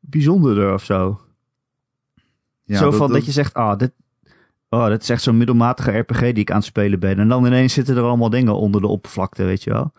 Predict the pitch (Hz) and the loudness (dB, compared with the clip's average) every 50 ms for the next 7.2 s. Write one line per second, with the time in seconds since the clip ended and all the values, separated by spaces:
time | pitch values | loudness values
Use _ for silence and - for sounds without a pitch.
0 | _ _ - 123 127 127 - 165 - - 185 175 160 147 - - - 165 156 151 | _ _ -4 -2 -2 -2 -2 -2 0 0 0 0 0 0 -2 0 0 2 2 2
1 | - 147 127 135 139 139 147 147 139 135 131 131 139 147 156 156 151 151 151 135 | 0 0 0 2 4 4 4 4 4 2 2 2 0 0 0 -2 -2 -2 -4 -6
2 | 151 156 143 147 151 139 131 123 117 165 165 160 202 190 160 165 170 165 170 151 | -6 -4 -2 0 0 0 2 2 0 0 2 2 4 4 6 6 6 4 4 2
3 | - 170 156 160 - - - 185 175 - - - 139 143 - - - 180 175 - | 2 2 0 0 -2 -2 -2 0 0 0 -2 -2 -2 -2 -2 -2 -2 -2 0 0
4 | 165 147 135 139 - 139 120 123 120 120 117 113 117 117 113 107 110 110 110 110 | 0 0 0 0 0 0 0 2 2 2 0 0 0 0 0 0 0 0 0 0
5 | 104 107 110 104 - - 113 107 117 143 - _ - - - - - _ _ _ | 0 -2 -4 -4 -4 -4 -2 -2 -2 -2 -4 _ -20 -20 -20 -20 -20 _ _ _
6 | _ _ - 120 120 120 139 139 139 139 127 127 143 143 127 120 131 131 131 - | _ _ -4 -4 -2 0 0 0 0 0 0 0 0 0 2 2 2 2 0 0
7 | 156 147 - | -2 -4 -4